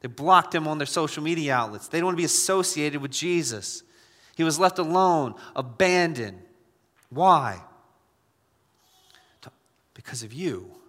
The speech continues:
because of me, because of his great love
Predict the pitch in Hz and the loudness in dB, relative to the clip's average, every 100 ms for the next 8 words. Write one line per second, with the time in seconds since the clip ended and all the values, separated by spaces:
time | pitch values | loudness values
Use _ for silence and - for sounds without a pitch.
0 | _ _ _ _ - - 120 113 139 151 | _ _ _ _ -20 -14 -12 -12 -8 -8
1 | 98 90 _ _ _ _ _ _ _ _ | -8 -14 _ _ _ _ _ _ _ _
2 | _ - 123 123 123 - - _ _ 113 | _ -12 -10 -8 -6 -6 -8 _ _ -12
3 | 127 139 127 117 151 107 98 | -4 -4 -4 -2 -2 -2 -4